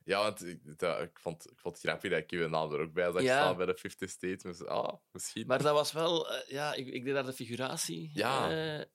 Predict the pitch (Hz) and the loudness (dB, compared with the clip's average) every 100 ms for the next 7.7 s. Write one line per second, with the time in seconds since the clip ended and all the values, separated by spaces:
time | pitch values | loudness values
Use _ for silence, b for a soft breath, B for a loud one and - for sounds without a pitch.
0 | _ - 135 156 165 - 120 - 143 180 | _ -6 0 0 0 -2 -4 -2 -4 0
1 | 151 131 - 143 135 - - 101 104 117 | 2 2 2 0 -2 -4 -4 -4 0 2
2 | 110 107 104 - b b 113 104 98 110 | 2 0 -2 -6 b b -8 -6 -6 -4
3 | - 127 117 120 - 110 98 123 - 123 | -4 -4 -4 -6 -6 -10 -8 -6 -4 -4
4 | - - 220 110 - 110 - 104 123 - | -4 -2 -2 0 0 0 0 0 0 -2
5 | 120 117 - 117 113 123 123 127 123 107 | -4 -6 -2 -2 0 -2 -2 0 0 0
6 | 98 92 87 120 117 110 120 131 120 107 | -2 0 0 0 -2 -2 -2 -2 0 2
7 | 113 127 123 117 113 120 113 | 2 0 -4 -2 0 0 -2